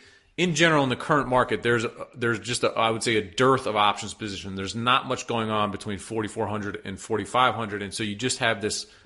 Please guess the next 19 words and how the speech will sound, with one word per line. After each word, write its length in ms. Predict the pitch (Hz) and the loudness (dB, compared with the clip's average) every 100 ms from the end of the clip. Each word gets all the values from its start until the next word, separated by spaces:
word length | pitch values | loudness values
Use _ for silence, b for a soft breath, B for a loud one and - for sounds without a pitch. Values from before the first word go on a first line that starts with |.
| B | B
void 420 | 98 90 113 117 104 | -8 0 4 4 2
of 120 | - | -4
space, 560 | - 117 110 95 - - B B B | -4 0 0 0 -6 -12 B B B
right, 260 | 107 104 | 0 2
where 440 | 110 107 101 98 95 b b b | 2 4 4 4 0 b b b
there's 180 | 110 101 | -6 -2
low 200 | 113 127 | 2 4
liquidity 720 | 120 113 127 113 110 107 104 - | 2 0 0 0 2 0 0 -2
and, 240 | 98 95 | -6 -4
and 160 | 104 95 | -6 -2
prices 420 | - 110 98 101 | 2 2 2 -4
can 160 | - 98 | -6 -6
just 340 | 101 92 - | -4 -4 -6
really 380 | 113 107 98 95 - | -4 0 0 -2 -10
fluctuate 640 | - - 117 104 113 98 87 | -14 -2 0 2 2 0 2
rapidly 500 | 98 101 104 92 90 | 2 0 -2 -6 -8
through 220 | - 98 | -6 -4
that 240 | 92 90 | -4 -6
zone. 300 | - 95 87 | -6 -6 -6